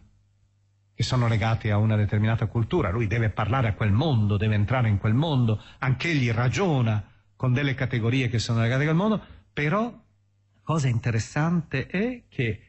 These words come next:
ripetutamente in tutto il brano si usa, per indicare il rapporto uomo-donna, un verbo che mai si sarebbero sognati di usare il mondo greco e il mondo latino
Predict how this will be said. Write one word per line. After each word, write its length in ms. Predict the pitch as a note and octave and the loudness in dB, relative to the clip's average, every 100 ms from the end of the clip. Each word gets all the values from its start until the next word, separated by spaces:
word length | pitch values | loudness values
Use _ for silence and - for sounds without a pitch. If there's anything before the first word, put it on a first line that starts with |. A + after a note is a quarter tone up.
| _ _ | _ _
ripetutamente 1300 | C3 G#3+ C#4+ - G#3 - B3 - F#3+ F3+ F3+ C3 - | -4 -2 -2 -2 -4 -4 -6 -4 -2 0 2 2 0
in 240 | A#2 G#2+ G#2+ | 0 0 0
tutto 340 | F3 - - | -4 -4 -4
il 120 | A#2+ | -2
brano 580 | F#2+ C#3 C#3 D3+ E3 F3+ - _ _ | -2 -2 -2 -2 -4 -8 -16 _ _
si 320 | - - B2 | -10 -2 0
usa, 480 | A#2+ B2+ A2 D3 - _ _ _ | 2 0 0 -4 -10 _ _ _
per 160 | - A2+ | -4 0
indicare 400 | A#2 A2+ - C3+ | 2 2 0 0
il 40 | |
rapporto 460 | A#2 A2 C3 B2 A2+ | 0 0 0 0 0
uomo-donna, 760 | G#2 B2+ B2 A#2 D3+ F3 F#3+ G3+ _ _ _ _ _ _ | 2 2 2 2 0 -2 -4 -8 _ _ _ _ _ _
un 260 | D#3+ D#3+ C3 | 0 2 2
verbo 560 | B2 B2 A2 G#2+ C3 - _ _ _ _ | 2 -2 -2 -4 -8 -10 _ _ _ _
che 180 | - A2+ | -6 -2
mai 440 | F#2+ G2+ E3 C#3 A#2+ | 0 0 -2 -4 -6
si 160 | A#2 | -8
sarebbero 500 | G#2 G#2+ G#2+ G2+ G#2+ | -6 -4 -4 -2 -2
sognati 600 | A2+ - G#2+ A#2+ B2 - | -2 0 0 2 2 0
di 100 | G2 | 0
usare 600 | G#2 G2 G#2 A2+ A#2 B2 - _ _ _ _ _ _ _ _ - | 0 2 2 2 2 -2 -6 _ _ _ _ _ _ _ _ -2
il 120 | B2 | 2
mondo 300 | A2 A#2 G#2+ | 2 4 2
greco 320 | A2 C3+ - | 2 -2 -2
e 20 | |
il 60 | C3+ | 0
mondo 260 | B2+ C3 B2 | 2 2 2
latino 640 | A#2 - G2+ F#2+ F#2+ G2+ | 0 0 0 2 2 0